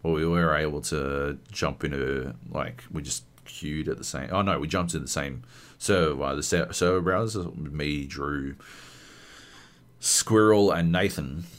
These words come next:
And, uh, yeah, we're just playing together. Uh, we kept getting auto-balanced to different teams, uh, but we just ch-,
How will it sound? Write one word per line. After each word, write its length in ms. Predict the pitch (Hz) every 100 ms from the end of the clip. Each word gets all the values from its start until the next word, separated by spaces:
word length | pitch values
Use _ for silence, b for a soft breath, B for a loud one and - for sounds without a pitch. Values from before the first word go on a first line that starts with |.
| - -
And, 380 | - 90 92 87
uh, 640 | 104 95 90 92 92 92 87 85 -
yeah, 200 | 139 107
we're 120 | 101
just 200 | 95 -
playing 240 | 110 90
together. 540 | 87 85 87 87 82 78 - -
Uh, 580 | 80 80 80 78 80 -
we 140 | 87
kept 240 | 85 98 82
getting 220 | 90 80
auto-balanced 640 | 80 82 82 82 80 -
to 60 | 80
different 320 | 80 80 67
teams, 1080 | - 110 107 95 95 92 90 87 - - -
uh, 360 | 80 73 73 73
but 180 | 73 76
we 100 | 73
just 240 | 78 -
ch-, 120 | -